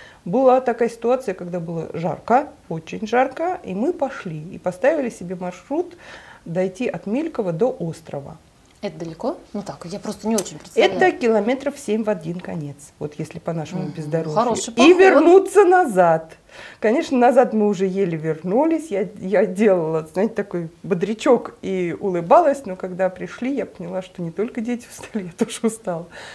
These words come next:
Speaker 1: Вот, потом, э, у нас, э, опять же, по соседству центр досуга Дроздов, да, мы находимся под его крышей, скажем правильно.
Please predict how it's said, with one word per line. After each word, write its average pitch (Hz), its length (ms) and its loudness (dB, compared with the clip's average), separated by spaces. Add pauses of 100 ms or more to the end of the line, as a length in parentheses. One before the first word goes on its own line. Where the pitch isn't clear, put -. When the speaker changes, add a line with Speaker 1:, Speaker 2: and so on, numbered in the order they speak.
(140)
Speaker 1:
Вот, 190 440 0
потом, 392 380 -2 (500)
э, 196 320 2
у 202 60 -2
нас, 294 420 0 (100)
э, 196 100 2
опять 208 400 2
же, 170 140 -4
по 180 140 -10
соседству 214 520 -2
центр 175 300 -8
досуга 170 380 -4
Дроздов, 214 420 0
да, 214 140 0
мы 214 240 4
находимся 151 580 -4
под 156 220 -18
его 156 180 -12
крышей, - 480 -14
скажем 160 460 -10 (100)
правильно. 151 540 -4